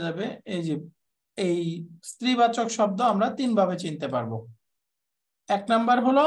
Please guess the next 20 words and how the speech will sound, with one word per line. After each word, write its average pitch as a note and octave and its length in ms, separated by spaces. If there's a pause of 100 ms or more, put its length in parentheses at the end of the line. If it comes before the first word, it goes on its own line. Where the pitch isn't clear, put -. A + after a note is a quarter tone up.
(1500)
যেটাকে A3 360 (300)
মুআন্নাসুন C4+ 760 (140)
লাফজিয়ুন G#3+ 640 (100)
বলে, B2 180 (1300)
চিহ্ন D4 220 (200)
দেখে, D#3 220 (140)
সাইন A#3+ 240 (120)
দেখে, F#3+ 260 (1200)
সাইন A#3+ 220 (100)
দেখে A#3+ 280
চিনবো। F#3+ 260
এরকম G3 240 (120)
সাইন A3+ 280
হলো C4 140 (100)
তিনটা, G#3+ 320 (420)
শেষে F#3+ 240 (100)
যদি G#3 140 (120)
গোলতা G#3 300 (120)
থাকে, G3 280 (840)
কোন F#3+ 120